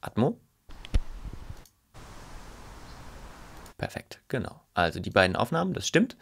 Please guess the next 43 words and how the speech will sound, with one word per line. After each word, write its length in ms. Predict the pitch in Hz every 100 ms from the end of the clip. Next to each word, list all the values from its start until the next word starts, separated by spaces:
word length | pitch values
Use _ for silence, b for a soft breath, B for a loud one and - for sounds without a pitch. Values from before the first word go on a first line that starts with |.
| B B B B B B
Ich 80 | 143
mache 140 | 202 214
jetzt 120 | 165
ein 60 |
neues, 440 | 135 120 123 - -
äh, 200 | 107 95
Fenster 420 | 123 110 - 147
auf. 160 | 85 -
Das 160 | 104
geht 180 | 110 110
im 140 | 101
Finder 300 | - 135 139
unter 200 | 107 101
Mac 220 | 98 101 101
mit, 240 | 92 -
äh, 160 | 104 95
Kommando 440 | 98 87 85 87
N, 420 | 117 143 156 151
bei 280 | 107 95 92
Windows 380 | 104 120 107 -
mit 160 | 90
Steuerung 540 | - 123 147 131 131 117
N 320 | 110 127 120
oder 240 | - 104 101
man 180 | 95
macht 220 | 95 90 98
im 100 | 98
Finder 280 | 110 104
hier 180 | 98 98
ein 60 | 92
neues 240 | 90 92
Fenster 540 | - 139 - 123 113 101
oder 160 | 90
bei, 220 | 87 87
bei 160 | 85 87
Microsoft 540 | 87 92 101 98 -
einfach 180 | 92 92
auch 100 | -
ein 60 | 151
neues 200 | 113 -
Fenster 340 | 131 - -
auf. 140 | 117 - B B B B B B B B -
Ähm, 460 | 104 101 98 101